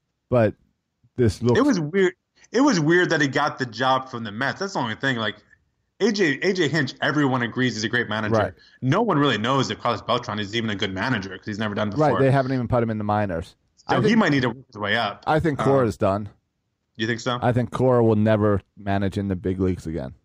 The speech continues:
Speaker 2: Well, I tell you what he can do. He can do what A-Rod did, and he can probably have a successful career at freaking E S P N, right?
Speaker 1: Yeah.
Speaker 2: So
Speaker 1: Yeah.
Speaker 2: alongside A-Rod, 'cause they love cheaters there.
Speaker 1: <laughs> Yeah, right, right. And he can just have someone that bangs when there's a commercial break.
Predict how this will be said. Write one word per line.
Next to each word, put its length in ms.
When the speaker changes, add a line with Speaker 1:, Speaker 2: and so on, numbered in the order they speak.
Speaker 2:
Well, 180
I 80
tell 140
you 60
what 100
he 60
can 160
do. 240
He 120
can 120
do 100
what 100
A-Rod 400
did, 220
and 60
he 60
can 140
probably 240
have 140
a 20
successful 500
career 680
at 80
freaking 320
E 100
S 140
P 160
N, 240
right? 300
Speaker 1:
Yeah. 220
Speaker 2:
So 200
Speaker 1:
Yeah. 60
Speaker 2:
alongside 480
A-Rod, 380
'cause 100
they 100
love 180
cheaters 320
there. 300
Speaker 1:
<laughs> 340
Yeah, 300
right, 260
right. 240
And 180
he 100
can 120
just 160
have 200
someone 300
that 160
bangs 340
when 120
there's 160
a 40
commercial 360
break. 380